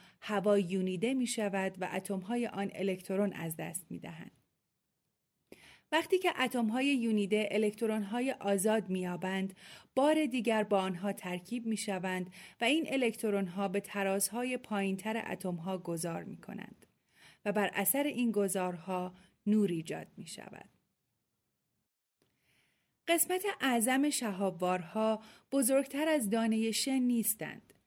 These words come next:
و حد اکثر به اندازه یک ریگند که در خلال پرواز منهدم می‌شوند. گاهی یک جسم بزرگتر وارد جو می‌شود که منظره‌ای تماشایی به نام آذرگوی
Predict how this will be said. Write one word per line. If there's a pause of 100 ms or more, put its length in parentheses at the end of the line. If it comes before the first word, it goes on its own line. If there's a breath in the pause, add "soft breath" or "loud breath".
(260 loud breath)
و
حد
اکثر
به
اندازه
یک
ریگند (400 loud breath)
که
در
خلال
پرواز
منهدم
می‌شوند. (680 loud breath)
گاهی
یک
جسم
بزرگتر
وارد
جو (100)
می‌شود (140)
که
منظره‌ای
تماشایی
به
نام
آذرگوی